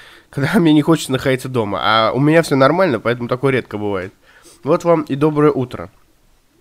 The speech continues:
Кто вообще придумал фразу, блядь, «доброе утро»? Вот вы знаете, э, когда в России говорят «доброе утро», типа, кому-то, типа, «доброе утро», в ответ, слышь, тебе говорят «доброе», да?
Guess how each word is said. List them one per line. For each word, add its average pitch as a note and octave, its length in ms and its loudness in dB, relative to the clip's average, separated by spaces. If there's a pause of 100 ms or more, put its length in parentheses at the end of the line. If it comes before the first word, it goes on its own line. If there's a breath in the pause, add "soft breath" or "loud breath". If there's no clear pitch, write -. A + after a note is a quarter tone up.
(200)
Кто F3 300 0
вообще C3+ 260 0
придумал C3+ 380 0
фразу, D#3+ 340 2
блядь, A#2 220 -4
«доброе C#3+ 380 0
утро»? A#2+ 380 -8 (460 soft breath)
Вот C3 140 -2
вы C#3+ 100 4
знаете, G3 520 2 (300)
э, G#2 380 -4
когда C3+ 540 2
в B2+ 140 -8
России C3 380 -2
говорят A#2+ 280 2
«доброе B2 320 0
утро», D3 360 -2 (100)
типа, F#2+ 260 -10
кому-то, G2+ 440 -6
типа, - 200 -16
«доброе D3 320 0
утро», A2+ 380 -6 (580 soft breath)
в C3+ 80 -6
ответ, F#3 460 -6 (840)
слышь, G3+ 420 -4
тебе E3 280 0
говорят E3+ 300 2
«доброе», B2 400 2
да? E3 300 0